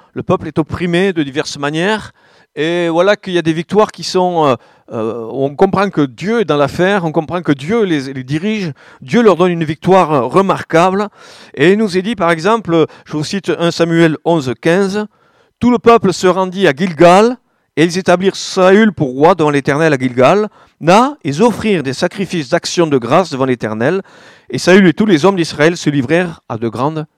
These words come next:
réjouissances. » Parce qu'il y avait eu une grande victoire sur les Ammonites, hein, ces peuples qui les oppressaient depuis tant de temps. Voilà que par la puissance de Dieu, Dieu se révèle, il y a toute une victoire, vous, vous pouvez le lire,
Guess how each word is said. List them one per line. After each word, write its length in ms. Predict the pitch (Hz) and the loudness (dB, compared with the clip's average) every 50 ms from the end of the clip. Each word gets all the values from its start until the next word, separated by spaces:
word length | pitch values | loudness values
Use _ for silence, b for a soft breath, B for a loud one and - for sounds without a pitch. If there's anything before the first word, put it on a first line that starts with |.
| _ _ _ | _ _ _
réjouissances. » 560 | - 120 123 117 120 107 - - 98 95 - - | -6 -4 -2 -2 -2 -4 -6 -10 -14 -16 -14 -12
Parce 120 | 135 127 | -12 -8
qu'il 80 | - 185 | -2 -2
y 40 | 180 | 0
avait 240 | 165 190 196 190 B B B B B B - | 4 4 4 4 B B B B B B 2
eu 140 | 180 185 202 | 4 4 6
une 100 | 190 165 | 4 4
grande 200 | 143 185 214 202 | 4 2 2 2
victoire 320 | 185 170 - 202 214 165 | 0 0 0 0 -2 -2
sur 120 | - 180 185 | -2 -6 -6
les 140 | 170 151 | -2 0
Ammonites, 460 | 175 170 165 156 147 147 175 - - 175 254 - _ _ _ _ _ _ _ _ _ - | 0 0 0 0 -2 -2 -4 -6 -10 -12 -12 -14 _ _ _ _ _ _ _ _ _ -6
hein, 240 | - 110 120 147 165 | -2 0 0 0 0
ces 140 | - - 139 | 0 0 0
peuples 300 | - - 196 180 165 160 | 2 4 2 2 2 -2
qui 220 | - 170 160 156 139 151 151 147 | -2 -2 -2 0 0 -2 -2 0
les 200 | 139 147 143 165 | -2 0 0 0
oppressaient 320 | 147 151 147 139 - 160 | -2 -2 -6 -4 -2 -2
depuis 220 | 143 131 - 131 | -2 -2 -2 -6
tant 180 | - - 156 185 | -4 -2 -4 -2
de 100 | 180 156 | 0 -2
temps. 340 | 123 - 107 107 113 147 165 b b b b b b b b - | -2 -2 -4 -4 -4 -6 -12 b b b b b b b b 0
Voilà 240 | 139 160 185 190 | 2 2 4 2
que 240 | - - 170 165 151 B B B B _ | 2 4 4 4 4 B B B B _
par 160 | - 131 139 | -4 -2 -2
la 80 | 135 - | -2 -2
puissance 560 | - 196 202 - - 214 220 214 190 151 147 | -2 -4 -4 0 2 2 2 2 0 0 2
de 100 | 143 151 | 2 2
Dieu, 720 | 135 131 135 139 147 156 170 180 180 175 160 147 139 131 123 123 | 2 2 0 0 2 2 2 2 2 2 0 0 -2 -4 -6 -8
Dieu 160 | 120 151 170 | -4 -4 -4
se 140 | - - 143 | -2 -4 -6
révèle, 640 | 127 127 107 117 147 160 143 143 156 170 190 196 175 | -6 -6 -4 0 0 2 4 4 6 6 6 4 4
il 60 | 135 | 2
y 40 | 120 | -2
a 60 | 120 | -4
toute 240 | - - 135 - - | -4 -6 -10 -12 -10
une 80 | 135 127 | -10 -8
victoire, 440 | 120 139 - - 139 151 156 147 123 | -8 -8 -8 -4 0 0 0 0 0
vous, 280 | 117 113 117 113 104 b b b b b b | -2 -4 -4 -4 -6 b b b b b b
vous 100 | 113 113 | -16 -14
pouvez 180 | - - 110 113 | -8 -4 -4 -2
le 140 | 107 104 104 | -2 0 0
lire, 300 | 135 160 185 180 170 | 0 0 0 -2 -4